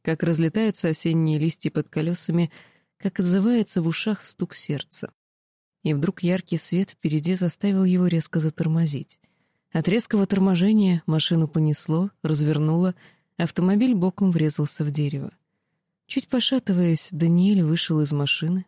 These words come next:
посмотрел на вмятину и с угрюмой обречённостью отправился в лес. Любопытство и в этот раз было сильнее осторожности. Он шёл мимо деревьев, направляясь к источнику света, и внезапно под его руками рассыпался куст, словно он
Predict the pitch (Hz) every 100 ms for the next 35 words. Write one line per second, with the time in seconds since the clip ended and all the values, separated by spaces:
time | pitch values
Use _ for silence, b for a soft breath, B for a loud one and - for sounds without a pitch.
0 | _ 156 - 165 190 202 180 160 175 202
1 | - 151 151 143 143 147 208 240 240 185
2 | 156 - 160 156 - - 147 - 151 147
3 | 147 - 156 143 135 - - - _ _
4 | _ _ _ 214 185 190 202 202 - 170
5 | 170 226 220 - 165 160 - - 151 175
6 | 196 - 165 156 151 147 - 156 147 135
7 | - 139 - - - _ _ _ _ _
8 | _ _ 196 196 302 285 254 233 196 185
9 | 185 208 202 - 160 151 151 151 165 -
10 | 151 - 156 - 147 147 - 156 175 -
11 | 226 b b b _ _ - 156 170 160
12 | 226 - 220 180 175 185 190 180 - 208
13 | 247 254 226 - 202 - 190 - 214 -
14 | 185 - - 151 156 156 165 170